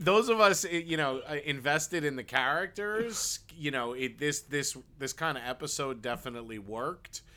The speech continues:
But I, I, if I feel like I was just turning on this show, I mean, it was just unrelenting horror and, uh, you know, but of, of, of, of a truly, uh,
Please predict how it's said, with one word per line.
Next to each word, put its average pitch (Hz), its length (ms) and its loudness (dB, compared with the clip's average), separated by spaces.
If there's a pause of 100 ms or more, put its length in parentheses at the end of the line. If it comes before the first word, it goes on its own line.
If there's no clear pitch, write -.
(380)
But 113 320 2
I, 123 240 0
I, 127 200 -4
if 131 180 -6
I 143 100 4
feel 170 200 -2
like 147 180 2
I 127 120 0
was 127 160 -4
just 120 200 -8
turning 120 320 -8
on 110 240 -12
this 98 160 -12
show, 123 500 -4
I 95 80 -14
mean, 101 140 -12
it 101 60 -12
was 98 120 -12
just 120 300 -10
unrelenting 113 1200 -10 (840)
horror 127 840 2
and, 98 400 -10
uh, 92 520 -6
you 113 140 -10
know, 95 260 -10
but 98 160 -10
of, 98 200 -12
of, 104 200 -10
of, 104 180 -12 (100)
of 101 160 -14
a 98 60 -12
truly, 107 840 -8
uh, 90 160 -8